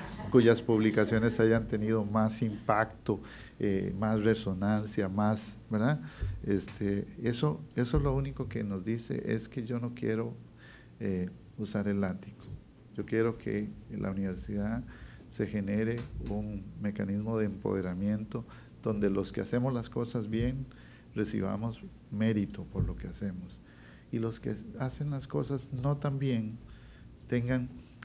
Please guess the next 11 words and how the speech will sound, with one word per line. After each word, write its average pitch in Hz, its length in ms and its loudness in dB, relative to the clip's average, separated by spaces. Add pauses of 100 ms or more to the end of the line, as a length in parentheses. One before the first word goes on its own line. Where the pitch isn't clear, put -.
una 123 280 6
ocupación, 107 840 2 (160)
y 101 120 0
es 98 300 -2 (420)
sentir 110 520 0
cómo 113 420 0 (380)
la 104 240 2
presión 123 480 2
de 101 80 2
hacerlas 104 640 0
bien 113 420 0